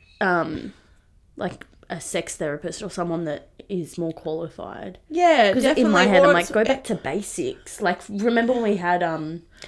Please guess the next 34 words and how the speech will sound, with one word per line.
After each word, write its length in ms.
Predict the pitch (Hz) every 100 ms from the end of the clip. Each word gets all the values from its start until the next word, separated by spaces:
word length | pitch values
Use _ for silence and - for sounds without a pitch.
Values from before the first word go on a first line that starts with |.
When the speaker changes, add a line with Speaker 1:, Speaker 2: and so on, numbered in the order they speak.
| -
Speaker 2:
Or 160 | 180 190
Speaker 1:
Jasmine 400 | 185 185 202 175
on, 260 | 139 127 -
and 140 | -
she 80 | 196
was 140 | 196
like, 200 | 208 202
you 100 | 247
know, 300 | 214 196 202 - _ _
Start 380 | - 214 202 202
with, 260 | 202 - -
you 100 | 214
know, 240 | 190 175 175 _ - - - _ - -
Speaker 2:
Well, 180 | 202 302
Speaker 1:
light 80 | 285
Speaker 2:
the 60 | 294
thing 200 | 294 302
Speaker 1:
things 140 | 262 196
Speaker 2:
is, 180 | 185 160
Speaker 1:
and 220 | 175 -
Speaker 2:
from 240 | - 226 247
the 100 | 240
research, 640 | 208 208 - 185 - -
a 60 | 214
lot 240 | 214 196
of 140 | 240 294
it's 280 | - -
saying 420 | - 214 196 196 208
that 120 | -
you 100 | 196
need 260 | 190 180 -
to 100 | 214
kind 380 | - 220 214
of 240 | 202 185